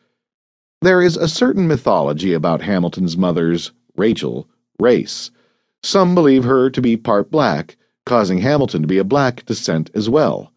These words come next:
There is no veritable fact supporting this.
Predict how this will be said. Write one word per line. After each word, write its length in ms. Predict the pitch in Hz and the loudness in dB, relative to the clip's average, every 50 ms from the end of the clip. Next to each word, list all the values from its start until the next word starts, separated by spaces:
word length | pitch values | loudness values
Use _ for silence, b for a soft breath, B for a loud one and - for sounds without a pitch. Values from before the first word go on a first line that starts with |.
| _ _ _ _ _ _ _ _ _ _ _ - - | _ _ _ _ _ _ _ _ _ _ _ -4 0
There 240 | 175 196 208 196 | 2 4 4 4
is 120 | 190 180 175 | 4 4 4
no 180 | 208 226 226 | 4 4 4
veritable 560 | 196 143 127 135 135 139 139 127 120 113 117 - | 4 4 4 4 4 4 4 2 2 2 0 -2
fact 480 | - - - 143 104 73 62 - - | -2 -2 0 0 0 0 -4 -6 -8
supporting 520 | - - 107 - - 156 160 147 113 73 69 | -8 -6 -6 -4 -2 0 0 2 2 0 -4
this. 380 | 64 - - - - - - | -6 -8 -10 -12 -12 -14 -14